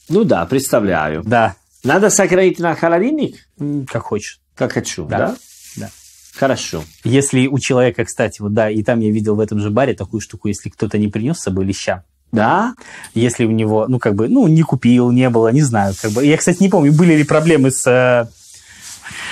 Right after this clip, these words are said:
Speaker 2: а, осушённой, э, вот этой штукой, чтобы взять с собой.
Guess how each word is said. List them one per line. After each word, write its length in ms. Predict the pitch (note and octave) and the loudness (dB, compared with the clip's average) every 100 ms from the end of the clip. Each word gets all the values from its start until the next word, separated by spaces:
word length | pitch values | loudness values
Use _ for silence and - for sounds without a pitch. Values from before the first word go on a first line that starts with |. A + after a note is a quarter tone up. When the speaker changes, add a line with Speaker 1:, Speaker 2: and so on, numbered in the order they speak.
| - - - | -12 -14 -8
Speaker 2:
а, 180 | - A#2+ C#3 | -4 -2 -2
осушённой, 680 | A2 C#3 - C3+ A#2+ A2+ A2 | -2 -2 0 2 2 2 2
э, 140 | A2 G#2 | 2 2
вот 160 | G#2+ | 0
этой 200 | A2 A2+ | 0 -2
штукой, 300 | A2+ G#3+ G#3 | -2 -4 -4
чтобы 160 | - A2 | -4 0
взять 220 | G#2+ G#2+ | 0 0
с 20 | - | -2
собой. 320 | G2+ G2 | -4 -4